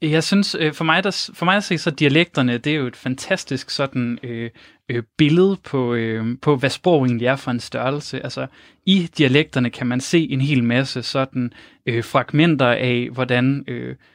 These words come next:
sproget har været, øh, tidligere, hvis man sammenligner den variation, der er. Men man får også et indblik i, hvad er det for nogle sociale ting, der foregår i sproget. Altså det med, at vi over tid kommer til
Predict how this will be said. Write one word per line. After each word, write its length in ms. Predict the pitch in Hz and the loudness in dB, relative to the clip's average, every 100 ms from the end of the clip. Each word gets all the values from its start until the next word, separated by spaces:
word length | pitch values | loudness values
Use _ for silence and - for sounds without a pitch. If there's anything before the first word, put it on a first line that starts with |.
| _ | _
sproget 480 | - - 147 131 123 | -16 0 2 4 2
har 140 | 113 120 | 0 -4
været, 480 | 113 113 117 123 135 | -2 -2 -2 -4 -8
øh, 240 | 113 117 - | -14 -12 -4
tidligere, 380 | 156 185 190 | 2 4 4
hvis 180 | 139 131 | 0 -4
man 100 | 127 | -6
sammenligner 440 | - 147 160 139 127 | 0 2 2 0 0
den 180 | 131 123 | -2 -4
variation, 460 | 120 120 - 135 | -4 -6 -2 -2
der 60 | 120 | 0
er. 100 | 131 - - - | -4 -6 -20 -2
Men 160 | 135 127 | 4 6
man 140 | 127 | 4
får 160 | - 151 | 4 2
også 180 | 175 190 | 2 0
et 60 | |
indblik 400 | 190 220 196 151 | 2 2 2 -2
i, 200 | 151 147 147 | -4 -8 0
hvad 160 | 151 | 2
er 40 | 156 | 2
det 80 | |
for 80 | - | 0
nogle 140 | 135 131 | 0 -2
sociale 400 | 143 202 165 131 | -2 0 2 0
ting, 240 | - 131 | 0 -4
der 60 | 123 | -2
foregår 380 | 139 143 135 | -4 -4 -4
i 60 | 127 | -6
sproget. 440 | - 151 135 123 123 | -6 -2 0 0 -2
Altså 260 | 123 123 127 - - _ - | -4 -6 -8 -16 -20 _ 0
det 120 | 147 | 4
med, 280 | 135 131 143 | 6 6 4
at 220 | 131 123 120 | 0 -4 -4
vi 240 | 123 127 _ _ - | -4 -6 _ _ 2
over 220 | 139 123 | 4 2
tid 320 | - 170 147 | 2 2 2
kommer 320 | - 123 117 | -2 -2 -2
til 300 | 117 143 139 | -2 0 0